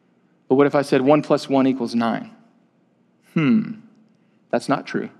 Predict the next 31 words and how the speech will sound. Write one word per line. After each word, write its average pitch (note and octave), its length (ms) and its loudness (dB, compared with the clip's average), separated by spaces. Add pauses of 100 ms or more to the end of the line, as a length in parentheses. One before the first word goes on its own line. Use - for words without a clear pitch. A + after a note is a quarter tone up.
(840)
That's B2+ 160 -4
a B2 60 -2
false C3+ 580 0 (380)
proposition. A#2 640 -2 (840)
So D#3 360 4 (140)
with D3 160 2
propositional G3 800 4
knowing, D3+ 480 6
we're C#3+ 160 6
in G#3 140 6
this F3+ 200 2
realm D3 480 4
of B2 160 -2
true D#3+ 300 4
or C#3+ 80 4
false. A#2 560 0 (1300)
And B2+ 140 4
then C3 60 6
we C3+ 100 6
get C3 140 4
into B2 520 2 (200)
procedural D#3 680 2
knowing. G2+ 400 -6 (1120)
Now, G#3 120 6
this B3+ 180 2
is A#3 140 4
knowing G3+ 300 6
how E3+ 220 2
to E3+ 80 2
do D3 220 4
something. G#2 540 -4